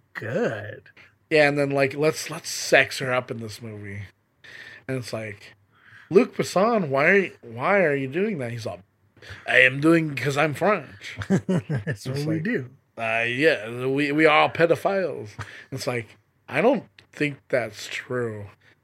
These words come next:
Speaker 2: Um, since then, <clears throat> Portman has been seen, um, on our screens more times than we can count. In twenty ten, she won the Academy Award for Best Actress, uh, for her portrayal of troubled belly dancer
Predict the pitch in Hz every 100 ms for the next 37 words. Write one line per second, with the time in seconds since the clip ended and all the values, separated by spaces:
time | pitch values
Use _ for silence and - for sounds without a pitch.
0 | _ _ _ 147 143 143 131 - 226 -
1 | 196 180 165 127 175 180 175 160 156 131
2 | 135 147 139 - 151 147 139 _ 135 127
3 | 123 120 113 - 139 143 - 156 143 139
4 | 156 175 - 160 160 143 143 131 135 -
5 | 139 131 123 - - - 143 - 175 175
6 | 151 170 160 147 - - - 156 151 151
7 | 147 147 139 135 143 143 143 131 139 135
8 | 131 127 123 127 139 135 - 123 110 -
9 | _ 131 120 117 - - 127 135 135 -
10 | 143 139 123 131 117 - - - - 170
11 | 170 156 160 165 160 156 156 - 156 151